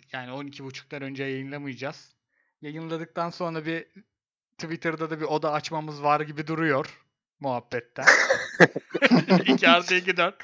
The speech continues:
Ben podcast'i yüklerken biz devam ederiz gibi duruyor. İstiyorsanız bitirelim. Haftaya zaten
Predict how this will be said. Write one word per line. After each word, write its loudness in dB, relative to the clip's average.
Ben 6
podcast'i -2
yüklerken -2
biz -12
devam 0
ederiz -10
gibi -12
duruyor. -4
İstiyorsanız -4
bitirelim. -2
Haftaya -2
zaten 0